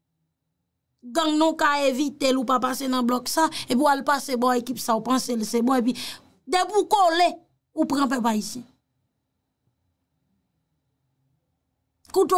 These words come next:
de bò sa ou pi rèd. Le fait que m pa vle divize ak la Russie, eh bien, m vle yon ti organizasyon, petite Desaline, oui, li pa gen poa. Alors, ou menm ki te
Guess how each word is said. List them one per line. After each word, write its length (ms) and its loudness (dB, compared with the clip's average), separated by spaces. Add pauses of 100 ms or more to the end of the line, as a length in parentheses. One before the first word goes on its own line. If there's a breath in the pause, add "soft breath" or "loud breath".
de 140 4
bò 100 0
sa 240 0
ou 120 -4
pi 200 2
rèd. 640 -2 (1600)
Le 120 6 (120)
fait 320 0
que 160 6
m 100 0
pa 200 2
vle 180 0
divize 400 -2
ak 240 -2
la 160 2
Russie, 640 2 (400 loud breath)
eh 80 2
bien, 320 4
m 140 6
vle 180 4
yon 160 2
ti 160 -2
organizasyon, 960 0
petite 320 -4
Desaline, 540 2
oui, 20 -6 (240 loud breath)
li 160 6
pa 160 4
gen 160 0
poa. 240 0 (1700)
Alors, 240 2
ou 80 6
menm 160 2
ki 160 -2
te 80 0